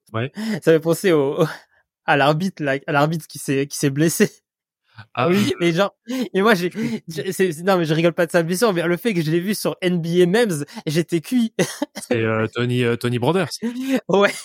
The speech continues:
Speaker 2: <laughs> mais genre, mais c'est genre, euh, au talon d'Achille et tout.
Speaker 1: Et il s'est fait
Speaker 2: Genre
Speaker 1: le tendon,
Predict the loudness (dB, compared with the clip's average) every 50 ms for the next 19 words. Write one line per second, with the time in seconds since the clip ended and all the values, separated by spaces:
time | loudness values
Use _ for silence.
0 | -14 -14 -14 -14 -16 -12 -4 0 0 2 2 2 0 -2 -2 -4 -6 -6 -6 -4
1 | -4 -4 -4 -4 -2 -2 -2 -2 -4 -8 -8 -6 -2 -2 0 0 2 2 4 4
2 | 4 2 0 -2 -4 -4 -2 -2 -2 0 0 0 0 0 0 0 0 -2 -2 -4
3 | -4 -2 -2 -2 -4 -4 -4 -2 -2 -2 -2 -6 -12 -18 _ -14 -10 -4 -2 -2
4 | -2 -2 -4 -16 -16